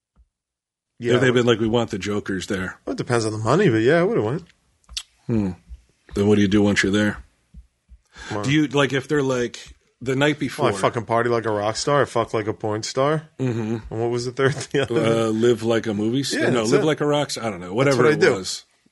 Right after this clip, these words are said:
Speaker 2: Mm-hmm.
Speaker 1: That's what I do.
Speaker 2: So if you found out, right, the,
Speaker 1: Mm-hmm.
Speaker 2: the Jokers get forty-eight hours notice, they're like, "This fucking Fright Festival is gonna be a fucking nightmare."
Speaker 1: Yeah.
Speaker 2: "Don't come."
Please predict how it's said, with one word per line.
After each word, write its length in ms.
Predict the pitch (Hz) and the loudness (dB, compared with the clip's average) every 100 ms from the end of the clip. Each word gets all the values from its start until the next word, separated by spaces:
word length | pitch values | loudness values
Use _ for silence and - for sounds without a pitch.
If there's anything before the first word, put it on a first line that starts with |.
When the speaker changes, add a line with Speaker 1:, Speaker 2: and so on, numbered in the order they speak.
| _ - | _ -8
Speaker 2:
Mm-hmm. 260 | 107 110 104 - | -4 -4 -6 -10
Speaker 1:
That's 180 | 113 131 | -10 -4
what 100 | 117 | -4
I 100 | 113 | -2
do. 180 | 104 98 | -6 0
Speaker 2:
So 240 | - 151 | 6 6
if 160 | 135 151 | 6 2
you 140 | 190 | -2
found 400 | - 180 160 139 | 0 0 2 4
out, 280 | 131 104 90 | 4 2 -4
right, 300 | 101 104 104 | -4 -2 -2
the, 60 | 117 | -2
Speaker 1:
Mm-hmm. 240 | 113 101 | -2 0
Speaker 2:
the 100 | 117 | -2
Jokers 580 | 107 135 135 143 131 110 | 2 2 4 4 4 2
get 400 | - 117 107 - - | 2 2 2 -4 -20
forty-eight 600 | - - - 139 123 120 113 | -18 -10 0 2 6 4 4
hours 300 | 107 95 98 | 2 0 -2
notice, 280 | 101 92 - | -2 -4 -4
they're 120 | 95 | -4
like, 240 | 98 90 | -4 -4
"This 280 | 110 101 - | -2 -2 -2
fucking 360 | - 110 - 95 | -4 -6 -6 -8
Fright 280 | 98 90 - | -8 -8 -8
Festival 440 | 92 - 90 92 | -8 -8 -8 -8
is 100 | 87 | -8
gonna 220 | 98 90 | -8 -8
be 260 | 85 90 85 | -8 -8 -8
a 60 | 92 | -8
fucking 420 | - 87 - 90 | -8 -10 -6 -6
nightmare." 600 | 85 85 87 87 85 - - | -4 -6 -4 -4 -4 -6 -2
Speaker 1:
Yeah. 260 | 107 92 - - - - - - | -2 -2 -10 -16 -18 -18 -12 0
Speaker 2:
"Don't 280 | 113 101 - | 2 2 -2
come." 360 | 95 78 73 | -6 -8 -14